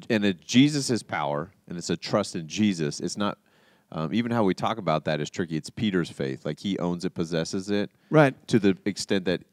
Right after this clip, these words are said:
Speaker 1: it's the source of his ability to walk on the water.
Speaker 2: Right. I, I skipped over the key thing was, "Lord, if that's you, command me to come to you." So it
Speaker 1: Yeah.
Speaker 2: was God's will.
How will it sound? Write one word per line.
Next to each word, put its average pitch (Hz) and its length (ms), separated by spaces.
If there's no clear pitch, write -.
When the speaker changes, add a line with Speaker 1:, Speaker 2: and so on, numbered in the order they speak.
Speaker 1:
it's 87 180
the 80 160
source 117 480
of 78 200
his 85 180
ability 78 380
to 78 100
walk 73 240
on 73 80
the 71 80
water. 69 260
Speaker 2:
Right. 123 200
I, 143 220
I 156 120
skipped 165 280
over 147 280
the 120 160
key 165 220
thing 131 280
was, 113 360
"Lord, 147 220
if 151 120
that's 175 260
you, 139 460
command 127 320
me 127 80
to 123 80
come 135 180
to 113 80
you." 117 80
So 147 160
it 143 40
Speaker 1:
Yeah. 160 60
Speaker 2:
was 147 120
God's 160 480
will. 123 520